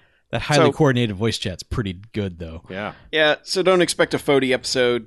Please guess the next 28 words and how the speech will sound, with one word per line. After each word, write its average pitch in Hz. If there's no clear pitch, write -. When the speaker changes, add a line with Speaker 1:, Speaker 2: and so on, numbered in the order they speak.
Speaker 2:
in 117
December. 113
We'll 107
do 110
it 101
in 107
January. 104
Speaker 1:
Yeah. -
Speaker 2:
'Cause 117
I 123
think 113
there's 113
a 113
lot 104
all 110
of 107
us 107
have 107
to 104
clean 123
up 110
and 107
make 104
sure 110
we're, 107
especially -
me. 123
Speaker 1:
We -